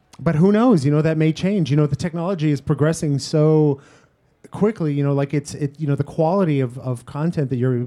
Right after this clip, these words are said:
able to capture with an iPad or an iPhone these days is pretty amazing. And I, I know of a couple of people who've actually made careers shooting exclusively on the iPhone. Um, you know, they make a pretty decent income from, from shooting exclusively on the iPhone. So, um,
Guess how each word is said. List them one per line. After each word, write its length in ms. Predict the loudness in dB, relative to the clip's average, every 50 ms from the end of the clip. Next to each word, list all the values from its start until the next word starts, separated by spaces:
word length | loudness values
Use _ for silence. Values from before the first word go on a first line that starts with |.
| -4
able 260 | -4 -4 -2 -2 -2 -4
to 260 | -4 -4 -4 -4 -4
capture 500 | -6 -6 -6 -6 -6 -4 -4 -2 0 0
with 260 | 2 0 0 -2 -4 -12 _ _ _ _ -8
an 80 | -6
iPad 480 | -4 -2 -4 -4 -2 -2 0 0 0 0
or 80 | 0 0
an 80 | 0
iPhone 400 | 0 0 0 0 0 0 0 2
these 160 | 2 0 0 0
days 240 | -2 -2 -2 -2
is 120 | -4 -8 -10
pretty 380 | -6 -4 -2 -2 0 0 0
amazing. 640 | 0 0 0 0 2 0 0 0 -2 -4 -4 -6 -8 -10 -16 -20 -10 -4 -2
And 100 | 0 2
I, 140 | 2 2 2
I 100 | 2 0
know 360 | 2 2 4 4 4 2 2 2
of 280 | 0 0 0 0 0 -2
a 100 | -4 -4
couple 280 | -4 -4 -2 0 0
of 60 | 0 0
people 260 | 0 2 2 4 4
who've 160 | 4 2 2
actually 240 | 0 -2 -2 -2 0
made 200 | 0 0 0 -2
careers 600 | -4 -4 -2 0 2 4 4 4 4 2 0 -6 -14 _ _ _ _ _ _ -18
shooting 340 | -4 0 2 4 4 4 2
exclusively 680 | 0 -2 -4 0 2 4 4 4 2 0 0 0 2
on 120 | 2 2
the 80 | 2 2
iPhone. 560 | 2 2 0 -2 -2 -2 -2 -2 -2 -4 -8 -10 _ _ _ _ _ _ -8
Um, 260 | -6 -4 -2 -2 0
you 80 | 2 2
know, 100 | 2 2
they 100 | 0 0
make 180 | -2 -2 -4 -6
a 20 |
pretty 320 | -8 -6 -4 -4 -4 -2
decent 380 | -2 -2 -2 -2 -2 -2 -2 0
income 420 | 0 -2 -2 0 0 0 0 -2
from, 400 | -4 -4 -6 -6 -4 -6 -6 -10
from 420 | -10 -6 -4 -4 -4 -4 -6 -8 -12
shooting 360 | -10 -6 -4 -2 -2 -2 -2
exclusively 540 | -4 -4 -6 -6 -6 -6 -6 -6 -6 -6 -4
on 80 | -4 -4
the 80 | -4
iPhone. 360 | -4 -4 -6 -6 -6 -6 -6 -4
So, 220 | -2 -2 -2 -2 -4 -10 -20 -20 _ _ _ -14
um, 380 | -10 -8 -4 -2 -2 -2 -4